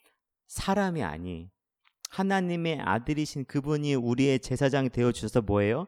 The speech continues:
단 한 번의 제사로, 예수님이 십자가에 자기를 제물로 드려서 드려지는 단 한 번의 제사로 우리의 현재, 과거, 우리의 현재,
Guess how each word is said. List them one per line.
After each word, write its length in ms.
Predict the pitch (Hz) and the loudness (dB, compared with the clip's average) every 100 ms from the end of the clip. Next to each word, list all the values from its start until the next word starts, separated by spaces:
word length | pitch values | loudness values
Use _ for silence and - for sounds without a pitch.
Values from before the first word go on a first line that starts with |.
| - - - - | -10 -20 -20 -12
단 420 | - - 151 160 | -10 -4 -4 -2
한 180 | 190 180 | -4 -4
번의 300 | 170 156 143 | -4 -4 -6
제사로, 500 | 107 90 104 92 87 _ _ _ _ _ _ _ | -6 -4 -4 -4 -6 _ _ _ _ _ _ _
예수님이 480 | 123 147 165 151 151 | 0 2 -2 -4 -4
십자가에 600 | - - - 170 156 147 | -4 -6 -4 -2 0 -2
자기를 680 | - 117 123 131 139 143 139 | -4 -6 -4 -6 -4 -2 0
제물로 380 | 120 123 131 | -2 -2 -2
드려서 320 | 127 117 123 123 | -4 -4 -4 -6
드려지는 580 | - 123 127 120 120 120 - - _ | -6 -4 -2 -2 -4 -6 -12 -20 _
단 340 | - 135 147 | -2 0 0
한 240 | 143 180 175 | -2 -4 0
번의 260 | 165 156 | 0 -2
제사로 600 | - 113 117 113 139 247 - _ _ _ _ _ _ _ | 0 0 2 2 4 2 -2 _ _ _ _ _ _ _
우리의 540 | 120 127 139 135 135 135 | 2 6 6 6 6 4
현재, 440 | 196 190 175 175 - | 4 2 0 -4 -6
과거, 680 | - 123 135 135 160 220 _ _ _ | 0 2 6 6 4 -2 _ _ _
우리의 300 | - 123 139 | -2 4 4
현재, 580 | 139 185 180 147 143 175 | 4 0 2 2 4 2